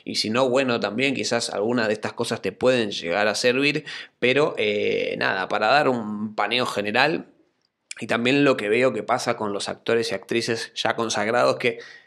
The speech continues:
consagrados entre muchas comillas, pero que, que tienen sus negocios y tienen sus diferentes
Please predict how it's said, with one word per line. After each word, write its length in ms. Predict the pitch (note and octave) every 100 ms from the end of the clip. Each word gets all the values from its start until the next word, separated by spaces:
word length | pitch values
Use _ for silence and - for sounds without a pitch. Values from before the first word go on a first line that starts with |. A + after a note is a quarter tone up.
| -
consagrados 920 | G2+ F#2+ F#2 F#2 G#2 G#2 G2+ G2+ -
entre 360 | G2+ F#2 A2 G#2
muchas 840 | A#2+ C#3 C3+ B2 A#2 G#2+ G2 G2+
comillas, 600 | A2 A#2 A#2+ A#2+ A#2+ - - - - _ _ _ _ - - _
pero 240 | B2+ D3+
que, 240 | C3+ A#2+ B2
que 140 | B2
tienen 320 | B2+ C#3+ D3+
sus 240 | - A#2+ A2+
negocios 520 | C3 F#3 - E3 C3
y 60 |
tienen 320 | A#2+ D3+ D3+ C#3
sus 180 | A#2+
diferentes 1000 | A2 G#2+ A#2 C#3 D3+ C3 A#2 G#2+ G#2+ -